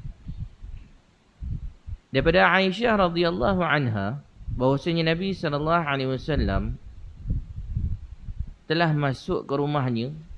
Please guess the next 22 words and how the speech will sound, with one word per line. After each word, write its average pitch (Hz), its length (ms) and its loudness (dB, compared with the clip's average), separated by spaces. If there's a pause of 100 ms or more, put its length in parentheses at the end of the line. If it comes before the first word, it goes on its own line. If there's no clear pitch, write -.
(800)
dan 135 160 0
pada 151 220 4
waktu 151 320 2
tu 190 160 -2
ada 165 180 0
seorang 156 600 -2 (320)
perempuan 135 680 0 (560)
daripada 123 400 0
kalangan 135 480 -2
Ansar. 104 640 -2 (1900)
Seorang 120 220 -2
perempuan 120 400 -2
daripada 104 320 -2
kalangan 104 340 0
Ansar 101 560 -4
pergi 98 300 -6
ziarah 98 420 -4
Aisyah. 101 460 -8 (2250)
Kemudian 147 400 4
Nabi 143 240 2
boleh 135 240 0
tengok 151 320 0